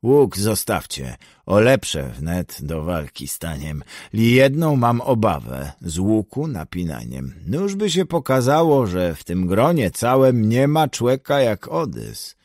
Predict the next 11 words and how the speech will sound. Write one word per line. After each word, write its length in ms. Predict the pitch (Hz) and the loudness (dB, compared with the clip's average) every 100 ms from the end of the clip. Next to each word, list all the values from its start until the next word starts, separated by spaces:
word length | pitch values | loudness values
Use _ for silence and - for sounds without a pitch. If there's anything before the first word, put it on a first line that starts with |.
| _ _ _ - | _ _ _ -10
Niegdyś 500 | 69 69 76 82 73 | -8 -8 -6 -8 -6
go 200 | 80 71 | -6 -6
widziałem 680 | 78 80 104 98 69 60 | -6 -4 -2 0 -2 -6
i 100 | 62 | -12
pamiętam, 520 | 69 82 95 101 90 73 | -8 -4 -2 -2 -4 -6
choć 220 | 85 69 | -8 -6
byłem 400 | 87 95 90 78 _ _ - | -2 0 0 -4 _ _ -16
dzieckiem 760 | 60 71 76 - - 78 76 65 | -10 -8 -10 -12 -10 -8 -6 -8
w 120 | - - | -12 -10
onej 440 | 78 71 73 67 | -8 -8 -8 -10
dobie. 560 | 64 53 - 55 57 | -12 -14 -14 -14 -14